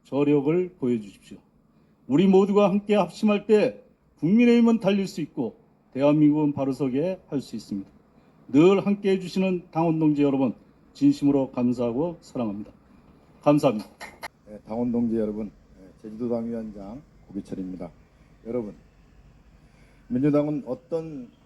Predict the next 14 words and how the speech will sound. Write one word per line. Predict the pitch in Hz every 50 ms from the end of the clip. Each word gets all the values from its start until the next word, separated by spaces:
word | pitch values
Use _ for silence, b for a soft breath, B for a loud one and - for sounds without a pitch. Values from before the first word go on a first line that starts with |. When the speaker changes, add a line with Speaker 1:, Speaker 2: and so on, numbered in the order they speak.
| _ _ _ _ _ - -
Speaker 2:
세상을 | 156 143 - 143 151 147 139
만들려 | 131 131 131 131 135 131 127 131 127 123 113 107 - - - -
하고 | - 131 135 131
있다고 | 113 - 120 113 110 107
생각하십니까? | - 110 107 104 101 95 - 104 101 98 - - 98 87 - _ _ _ _ _ _ _ _ _ _ -
여러분, | 113 117 113 110 -
정말 | - 107 117 127 131
모르십니까? | 135 131 127 135 123 - 123 123 120 - 117 98 - - - - - - - _ _ _ _ _ _ _ _ - - - _ _ _ _ _ _ _ -
그들은 | 139 131 160 165 175 165 143 120 - _ _ _ _ _ _ _ _ _ -
다섯 | - - 127 - - 170 -
건의 | - 180 175 175 160
재판을 | 151 156 156 - 143 156 156 156 151 156 151 143 123 - _ _ _ _ _ _ _ _ _
막았습니다. | - 113 113 120 113 - - 104 101 95 - 73 - _ _ _ _ _ _ _ _ _ _ _ _ _ _ -
전직 | 247 269 285 277 302 -